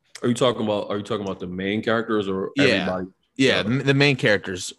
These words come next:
Speaker 2: Well, I, I guess, and some of the secondary characters off of that. But I, I feel like with those two, there's so much mental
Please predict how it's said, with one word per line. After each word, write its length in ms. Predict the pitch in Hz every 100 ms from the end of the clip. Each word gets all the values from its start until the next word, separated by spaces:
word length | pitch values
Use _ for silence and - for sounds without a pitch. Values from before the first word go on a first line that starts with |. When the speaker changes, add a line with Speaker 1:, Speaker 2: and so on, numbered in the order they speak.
| -
Speaker 2:
Well, 140 | 151
I, 140 | 160 147
I 120 | 160
guess, 260 | 160 175 156
and 260 | 147 120
some 180 | - 123
of 60 | 110
the 240 | 110 104
secondary 520 | - 113 110 98 95
characters 480 | - 104 98 95 87
off 240 | 98 101 104
of 60 |
that. 280 | 90 87 78 _ _ _ _
But 100 | 123
I, 200 | 120 120
I 40 | 127
feel 260 | 123 151
like 220 | 156 143 120
with 220 | 117 101
those 300 | 123 139 131
two, 380 | - 117 107 73
there's 220 | 104 98
so 300 | - - 131
much 560 | 135 127 120 107 - - _ _ _ _ _ _ _ _ _ _ _ -
mental 920 | 107 113 117 117 127 120 117 110 110